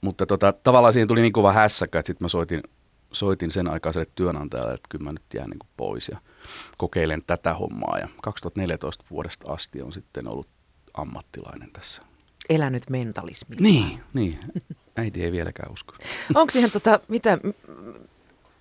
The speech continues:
Speaker 2: mitä niinku koulutusta olemassa? Vo-, voiko mentalistiksi kouluttautua?
Speaker 1: No ei oikein, että kyllä se on pääosin tosi semmoista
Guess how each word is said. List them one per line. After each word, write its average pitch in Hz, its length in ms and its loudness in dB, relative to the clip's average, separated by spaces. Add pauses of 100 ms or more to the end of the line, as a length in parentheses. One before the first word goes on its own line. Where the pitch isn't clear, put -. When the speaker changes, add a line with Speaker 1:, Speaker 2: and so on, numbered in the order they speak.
(220)
Speaker 2:
mitä 233 240 2
niinku 170 180 2
koulutusta - 920 -2
olemassa? - 380 -8
Vo-, 185 200 -2
voiko 247 240 2
mentalistiksi 170 840 -2
kouluttautua? - 880 -4 (600)
Speaker 1:
No 143 260 2 (320)
ei 135 240 6
oikein, 110 260 6
että 92 100 0
kyllä 110 120 2
se 135 100 4
on 117 140 4 (240)
pääosin 104 500 6
tosi 90 220 -4
semmoista 87 360 -6